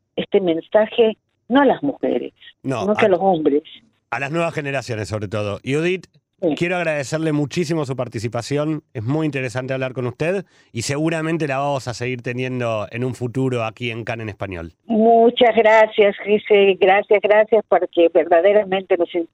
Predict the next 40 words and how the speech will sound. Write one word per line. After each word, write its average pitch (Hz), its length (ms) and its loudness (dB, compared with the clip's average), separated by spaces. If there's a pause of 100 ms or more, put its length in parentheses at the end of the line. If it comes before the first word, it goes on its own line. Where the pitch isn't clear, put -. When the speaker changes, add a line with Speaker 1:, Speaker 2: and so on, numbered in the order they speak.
Speaker 1:
nos 180 280 0
importa 208 840 0 (640)
compartir, 196 680 2
compartir 175 580 0
sentimientos, 170 760 2
compartir 156 600 -2
ideas 165 500 4
y 160 80 -6
compartir 196 540 -2
lo 226 100 2
que 208 180 0
se - 140 0
hace 208 220 0
acá 202 240 0
en 208 120 2
Israel 190 580 2
con 160 200 -4
todos 170 220 2
los 160 160 -2
países 139 420 -6
del 135 140 -8
mundo. 135 400 -8
Gracias. 165 600 -4 (180)
Speaker 2:
Gracias, 117 400 -8
Speaker 1:
Gracias - 0 -
Speaker 2:
gracias - 240 0
a - 20 -2
Speaker 1:
por - 100 4
Speaker 2:
usted. 185 140 2
Speaker 1:
haberme 185 180 -2
invitado. 147 680 0
Speaker 2:
Gracias 131 420 -6
a 127 40 -2
usted 175 300 -4
y 165 80 -2
nosotros 139 340 -4
seguimos 127 320 -4
aquí 117 260 -8
en 131 120 -8
Cannes 160 360 -6